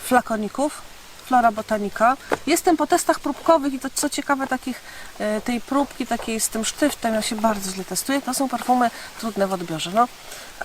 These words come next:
to z kolei opakowanie po perfumach, które jest na rynku ze dwie dekady. Zrobiłam o nich ostatnio film i podobno, y, cena już jest bardzo niekorzystna. No, taka jest moc oddziaływania mojego kanału, tak się pochwalę. Miu, miu.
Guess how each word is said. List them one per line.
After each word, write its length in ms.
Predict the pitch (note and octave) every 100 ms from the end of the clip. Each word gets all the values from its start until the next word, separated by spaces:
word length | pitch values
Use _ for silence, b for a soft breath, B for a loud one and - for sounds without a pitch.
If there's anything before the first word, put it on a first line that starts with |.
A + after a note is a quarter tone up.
| -
to 100 | D#4
z 80 | -
kolei 420 | D4+ C#4+ C#4+ C4
opakowanie 560 | A#3 B3+ B3+ B3 B3+ A#3
po 80 |
perfumach, 460 | A3+ A3+ - A3+ G#3
które 440 | - A#3 A3 A3 G#3 - - - - - G#3+
jest 260 | B3 -
na 140 | A#3 A3
rynku 680 | A#3+ A#3 A#3 A3+ A3 G#3 G3+
ze 160 | G#3 G#3+
dwie 200 | A#3 A3
dekady. 540 | G3+ B3+ C4 C4+ C4+
Zrobiłam 480 | B3 A3 B3 A#3+ A#3
o 40 |
nich 140 | A3+ G#3+
ostatnio 360 | - A3+ G#3+
film 280 | - B3 A#3
i 60 | A#3
podobno, 540 | A#3+ G#3+ G#3 A3 A3+ B B B B B -
y, 140 | F#3
cena 400 | - C4 C4 B3
już 140 | B3
jest 140 | A#3+ A3+
bardzo 260 | A#3+ A#3
niekorzystna. 840 | A#3 A3 G#3 A3 B3 - B3+ A#3+ B3 - - - - - - - - B B B B
No, 140 | A#3 D#4+
taka 300 | C#4 - C4
jest 140 | B3+
moc 200 | C4+ -
oddziaływania 840 | A#3 G#3 G#3+ A3+ A3 A3+ F#3+ F3+
mojego 280 | G#3 F#3+ F3
kanału, 460 | - B3 D4+ A#3 F3+
tak 120 | E3
się 100 | F#3
pochwalę. 440 | F#3 - F3 E3+
Miu, 220 | F3+ A#3 A3+
miu. 220 | A3+